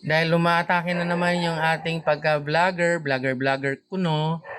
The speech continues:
So, eto ngayon, magluluto tayo ng sinigang sa bayabas. At kung ano lamang yung available na ingredients na mayroon dyan sa kusina, yun lamang yung ating pinagtyagaan.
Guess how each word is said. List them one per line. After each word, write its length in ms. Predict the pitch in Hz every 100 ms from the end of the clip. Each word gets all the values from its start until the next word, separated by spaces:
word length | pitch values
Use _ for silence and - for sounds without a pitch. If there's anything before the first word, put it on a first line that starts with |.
| - - -
So, 160 | 113
eto 240 | 123 127 139
ngayon, 160 | 143
magluluto 560 | 139 131 131 135 135 127
tayo 160 | 131
ng 80 | 131
sinigang 400 | 131 131 127 131
sa 80 | 127
bayabas. 800 | 120 120 120 123 127 120 - -
At 240 | 104 101
kung 160 | - 113
ano 240 | 110 120
lamang 400 | 120 123 127 127
yung 80 | 123
available 480 | 120 120 120 120 123
na 160 | 123 120
ingredients 720 | 123 127 127 127 131 123 123
na 80 | 120
mayroon 240 | 123 123
dyan 160 | 120 120
sa 160 | 120
kusina, 480 | 120 - 156 156 151
yun 160 | 139 123
lamang 400 | 123 123 123 127
yung 80 |
ating 320 | 110 113 120 117
pinagtyagaan. 720 | 113 110 110 110 107 113